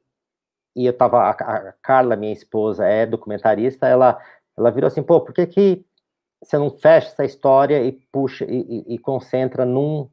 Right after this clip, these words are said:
numa, numa personagem, ou nu-, numa, numa história pequena, ao invés de falar de todos os quadrinistas, vamos falar, pegar uma história e, e fechar isso num curta." Eu fiquei pensando e veio, veio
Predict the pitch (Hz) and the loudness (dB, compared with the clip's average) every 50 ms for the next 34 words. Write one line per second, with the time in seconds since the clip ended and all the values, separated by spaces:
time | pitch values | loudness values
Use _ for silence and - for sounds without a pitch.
0 | _ _ _ _ _ _ _ _ _ _ _ _ _ - 107 120 135 139 135 - | _ _ _ _ _ _ _ _ _ _ _ _ _ -8 -4 0 2 2 2 2
1 | 117 123 123 135 135 127 - 139 - - 147 139 120 113 113 117 110 - 107 104 | 2 0 0 0 0 0 0 -2 -2 0 0 0 2 2 2 2 0 -2 -4 -6
2 | 104 110 110 90 95 110 110 117 120 - 101 107 107 113 107 - - 120 117 113 | -4 -4 -4 -4 -4 -6 -6 -4 -6 -6 -6 -6 -8 -8 -6 -2 -2 -2 -2 -2
3 | - - - - 113 98 92 87 - - 90 95 92 98 95 95 - - _ - | -6 -10 -6 -4 -2 -2 -2 -4 -8 -8 -8 -6 -4 -4 -4 -4 -6 -10 _ 0
4 | 104 98 104 113 117 98 - - - 104 98 90 95 - _ - 113 110 123 127 | 2 4 4 4 4 2 0 -6 -4 -4 -4 -4 -8 -10 _ -2 -2 0 0 -2
5 | 139 131 131 147 147 151 - 147 127 - 123 123 131 131 143 135 127 120 120 120 | -2 0 0 -2 -2 -4 -6 -10 -6 -4 -4 -6 -4 0 0 4 4 6 6 6
6 | 120 - - - _ _ _ _ - 117 110 110 113 117 120 120 - - - 117 | 4 2 -2 -16 _ _ _ _ -2 -2 0 2 2 2 2 0 -2 0 2 4
7 | 120 120 127 131 127 - - - 117 117 117 107 - _ _ _ _ - 131 123 | 4 4 4 2 0 -2 -2 -4 -4 -2 -2 -4 -6 _ _ _ _ -6 -4 -4
8 | - - - 120 120 110 - 139 139 143 - - 101 87 82 - _ _ _ _ | -4 -2 0 0 0 0 -2 -6 -6 -6 -6 -8 -8 -10 -10 -10 _ _ _ _
9 | _ _ _ _ _ _ _ _ _ _ _ _ - - 123 131 135 139 143 143 | _ _ _ _ _ _ _ _ _ _ _ _ 0 4 6 6 8 8 8 8
10 | 143 143 139 139 139 135 117 131 - - - 151 151 160 170 165 170 - 165 170 | 8 8 8 8 6 6 4 0 -2 0 2 2 4 4 2 0 2 2 2 2
11 | 185 190 196 175 127 147 170 165 165 170 170 160 - - 123 104 135 143 147 143 | 4 4 2 2 4 4 4 6 6 4 4 2 0 -4 -6 -2 0 2 2 0
12 | 139 - | 0 -4